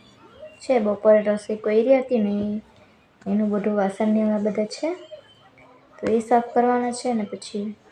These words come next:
કપડાને હવે લઈ લેશું, સુકાઈ ગયા હશે તો. આજ તો થોડું છે ને,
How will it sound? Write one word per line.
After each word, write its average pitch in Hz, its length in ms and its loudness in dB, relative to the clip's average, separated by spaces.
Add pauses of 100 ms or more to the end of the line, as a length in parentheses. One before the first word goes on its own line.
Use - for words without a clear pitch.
(120)
કપડાને 214 440 2
હવે 196 180 -2
લઈ 240 160 6
લેશું, 247 380 -2 (220)
સુકાઈ 202 320 0
ગયા 202 280 0
હશે 208 160 -12
તો. 214 160 -16 (1700)
આજ 220 220 -8
તો 247 120 4
થોડું 247 240 0
છે 269 120 -6
ને, 233 160 0